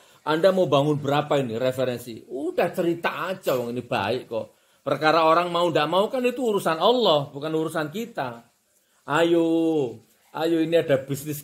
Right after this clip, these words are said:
keren, bisnis madu, tapi ada sistem yang syariah. Langsung dikomandoi oleh Gus Nur. P T sudah resmi itu, Gus Nur.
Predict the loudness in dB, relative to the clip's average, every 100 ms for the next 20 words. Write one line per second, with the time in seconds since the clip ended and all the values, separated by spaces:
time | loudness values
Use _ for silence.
0 | -8 -4 -2 2 4 4 2 0 -4 -14
1 | _ _ _ _ _ -12 -10 -8 -10 -8
2 | -2 0 0 -2 -4 0 -2 -4 -6 -4
3 | -4 -2 -6 -6 -10 -6 -4 -2 -4 -2
4 | 0 2 0 -2 -6 -8 _ _ _ _
5 | _ -6 -4 -4 -2 -2 0 -2 2 2
6 | 2 -2 0 2 4 2 0 -4 -8 -6
7 | -2 -2 -2 -8 _ _ _ _ _ _
8 | _ _ _ _ _ _ _ _ _ 2
9 | 2 4 4 4 2 0 0 0 -4 -4
10 | -4 -4 -8 -4 -4 -2 0 2 0 -6